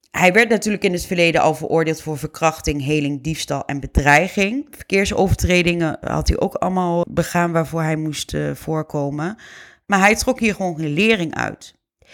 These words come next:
Het Openbaar Ministerie vindt dat Bakelmans direct aangehouden moet worden, worden na het horen van het vonnis.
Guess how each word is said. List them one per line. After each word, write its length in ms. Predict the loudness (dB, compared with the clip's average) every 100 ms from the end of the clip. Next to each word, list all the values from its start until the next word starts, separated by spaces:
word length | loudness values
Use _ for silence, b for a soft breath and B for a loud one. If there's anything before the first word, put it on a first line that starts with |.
| B B B
Het 220 | B -2 2
Openbaar 480 | 2 2 4 4
Ministerie 720 | 4 0 0 0 2 2 2 -2
vindt 300 | -2 -2 -2
dat 180 | -2 2
Bakelmans 640 | 2 2 -2 -4 -6 -2
direct 500 | 2 4 4 2 -2
aangehouden 640 | -2 0 2 2 2 -2
moet 180 | -6 -4
worden, 380 | -2 -2 -4 -10
worden 360 | -4 0 0 0
na 160 | -2
het 120 | -2 -4
horen 280 | -4 -4
van 160 | -4 -6
het 140 | -6
vonnis. 560 | -8 -6 -4 -6 -8